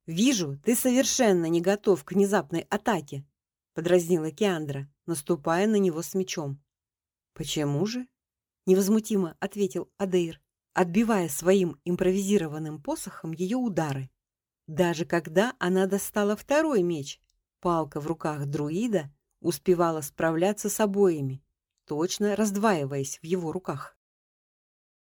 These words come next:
"О, да ты не совсем пропащий!" смеялась Киандра, когда ей самой приходилось уворачиваться от ударов посоха. "Ага!" воскликнула она, распоров Адейру рукав. "Считай, что ты ранен".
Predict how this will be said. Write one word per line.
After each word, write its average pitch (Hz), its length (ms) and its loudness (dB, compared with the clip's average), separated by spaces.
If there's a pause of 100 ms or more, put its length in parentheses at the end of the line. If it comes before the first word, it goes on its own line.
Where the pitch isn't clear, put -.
"О, 180 280 4 (100)
да 175 180 6
ты 214 140 2
не 220 100 2
совсем 233 380 -2
пропащий!" 262 680 -4 (280)
смеялась 147 640 0
Киандра, 139 560 -4 (160)
когда 165 260 -2
ей 165 300 2
самой 147 540 -4 (100)
приходилось 220 720 -2
уворачиваться 175 960 -2
от 160 200 -10
ударов 160 460 -6
посоха. 139 560 -10 (500)
"Ага!" 165 460 4 (580)
воскликнула 202 760 -2
она, 196 400 0 (200)
распоров 170 640 0
Адейру 147 500 -2
рукав. 165 460 -6 (460)
"Считай, 214 400 2
что 233 180 -4
ты 269 140 2
ранен". 160 440 2